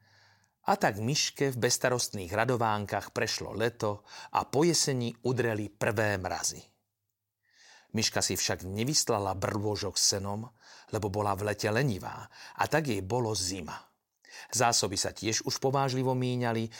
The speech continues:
a pod snehom toho veľa nenašla. A tak niekedy uprostred decembra to bolo, z posledných síl pribehla sem celá premrznutá, cencúle na fúzoch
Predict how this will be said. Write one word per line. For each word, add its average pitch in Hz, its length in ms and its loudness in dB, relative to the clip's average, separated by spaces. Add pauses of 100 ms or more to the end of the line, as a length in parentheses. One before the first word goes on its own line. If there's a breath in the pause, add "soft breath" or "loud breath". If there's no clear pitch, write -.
(180 loud breath)
a - 80 0
pod - 260 -2
snehom 117 540 0 (240 loud breath)
toho 98 320 0
veľa 104 340 -2
nenašla. 131 540 -4 (1300 loud breath)
A 92 60 6
tak - 580 -2 (420 loud breath)
niekedy 120 540 2 (100)
uprostred 131 540 0 (100)
decembra 101 560 2
to 98 160 0
bolo, 98 380 -2 (240 loud breath)
z - 180 0
posledných 156 560 0
síl 160 380 0
pribehla 135 420 0
sem 127 300 0
celá 180 400 0
premrznutá, 120 1000 0 (300 loud breath)
cencúle 185 720 4
na 113 180 2
fúzoch 127 540 0